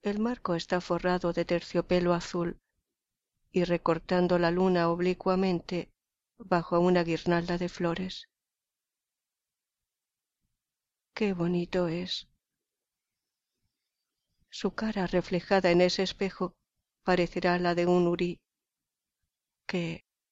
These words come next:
entreabriendo las rosas del paraíso, mira el mundo. Berta entorna los ojos, pero vuelve a cerrarlos enseguida,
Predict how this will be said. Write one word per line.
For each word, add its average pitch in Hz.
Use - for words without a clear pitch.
entreabriendo 175
las 175
rosas 180
del 185
paraíso, 190
mira 214
el 208
mundo. 208
Berta 170
entorna 170
los 165
ojos, 175
pero 175
vuelve 190
a 165
cerrarlos 170
enseguida, 170